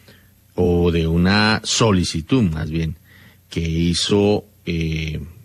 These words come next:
una fundación al Tribunal de Cundinamarca, eh, con relación a, eh, este tema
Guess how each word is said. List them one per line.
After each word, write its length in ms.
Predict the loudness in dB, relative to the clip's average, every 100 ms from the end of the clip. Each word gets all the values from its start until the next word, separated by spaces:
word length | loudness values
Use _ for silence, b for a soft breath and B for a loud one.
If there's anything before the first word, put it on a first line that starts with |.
| -20 _ _ _ _ -8
una 340 | 0 2 2
fundación 760 | 0 2 4 2 0 0 0 -4 B B B _
al 240 | -2 -2 -2
Tribunal 540 | -4 -4 -4 -2 -2
de 140 | -2
Cundinamarca, 1200 | -4 0 2 4 2 2 2 2 2 -2 -6 -10 -10 B B B B B B
eh, 400 | -2 0 2 0 -4 -6 -6 -6 0
con 240 | 2 4
relación 680 | 4 2 0 0 0 0 -4 B B B -8
a, 400 | -2 0 0 -2 -6
eh, 480 | -4 -2 -2 -2 -4 -8 -8 -4
este 340 | -4 -2 -4
tema 480 | -2 -4 -4 -6